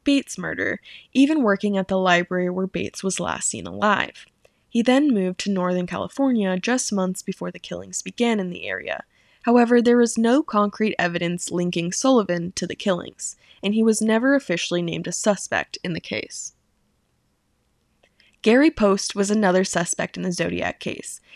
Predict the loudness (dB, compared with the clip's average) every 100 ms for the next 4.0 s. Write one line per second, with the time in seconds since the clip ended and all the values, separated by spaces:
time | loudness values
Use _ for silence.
0 | -20 _ 4 4 4 0 0 0 -2 0
1 | 0 0 -2 -2 -4 -4 -4 -2 2 2
2 | 0 -6 -2 -2 -2 -2 -4 -4 -4 -2
3 | -2 -2 -2 0 0 2 2 2 -6 -10